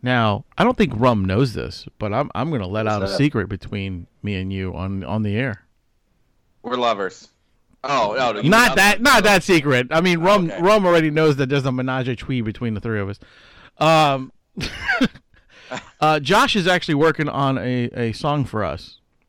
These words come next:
Speaker 3: Yes.
Speaker 2: Oh, very cool.
Speaker 1: Yeah, yeah, yeah.
Speaker 3: Yes.
Speaker 1: So, and, and, and I just wanted to let everybody know that it's coming and it's really cool.
Speaker 2: Well, I,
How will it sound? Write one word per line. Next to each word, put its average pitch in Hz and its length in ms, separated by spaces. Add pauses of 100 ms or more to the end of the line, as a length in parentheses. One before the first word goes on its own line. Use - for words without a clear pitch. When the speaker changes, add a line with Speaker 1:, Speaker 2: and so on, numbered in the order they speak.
(760)
Speaker 3:
Yes. - 180
Speaker 2:
Oh, 196 80
very 131 280
cool. 185 380 (120)
Speaker 1:
Yeah, 107 260
yeah, 90 220
yeah. 95 100
Speaker 3:
Yes. 87 300
Speaker 1:
So, - 220
and, 113 140
and, 113 220
and 113 180
I 113 120
just 113 160
wanted 113 280
to 101 200 (100)
let 117 200
everybody 107 340
know 104 240
that 95 240
it's - 240
coming 110 420
and 95 80
it's 95 200 (340)
really 104 240
cool. 101 340 (920)
Speaker 2:
Well, 147 200
I, 196 220